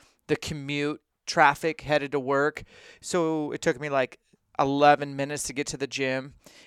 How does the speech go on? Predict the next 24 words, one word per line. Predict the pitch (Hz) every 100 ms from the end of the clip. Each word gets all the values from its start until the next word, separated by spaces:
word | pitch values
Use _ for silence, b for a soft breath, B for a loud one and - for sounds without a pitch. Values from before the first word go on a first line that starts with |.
| b
and | 135
it | 131
took | 151 147
me, | 147
like, | 131 127 - _
twenty-nine | - 160 151 139 135 127 131 135
minutes | 135 135
to | -
get | 127 143
home, | 107 135 127 131 139
and | 143
it | 139
just | - 151 -
set | 160
me | 135
sideways | - 131 135 131 131
because | - 139 147 127
that's, | 139 -
like, | 147 -
forty | - - 160 160 170
minutes | 147 156 156 147 151
of | 117
driving | 123 135 135 151 175 190 190 _ _ _ _ _ _ _ -
that | 120 147 135 131 123 - -